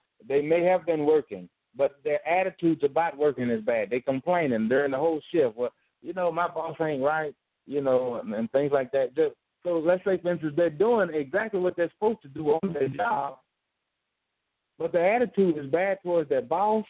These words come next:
They, they just there because they need a job. And then you got somebody part-time. They come in, they just working a four-hour shift. And they come in and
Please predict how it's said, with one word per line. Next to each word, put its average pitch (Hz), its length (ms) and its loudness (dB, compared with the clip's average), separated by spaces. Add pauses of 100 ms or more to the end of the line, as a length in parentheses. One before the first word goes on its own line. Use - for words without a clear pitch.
(140)
They, 143 200 2
they 160 180 0
just 180 260 -2
there 175 220 4
because 156 300 -2
they 156 100 0
need 160 220 0
a 127 40 0
job. 107 280 -2 (1500)
And 110 120 -12
then 170 140 -14
you 170 100 -8
got 160 220 0
somebody 160 320 0
part-time. 160 640 -2
They 117 140 2
come 147 260 2
in, 143 180 2
they 139 140 4
just 139 180 -2
working 127 280 2
a 113 60 -6
four-hour 104 400 2 (100)
shift. 82 160 -12 (380)
And 101 120 -12
they 131 80 -4
come 147 340 -4
in 143 260 0
and 117 520 0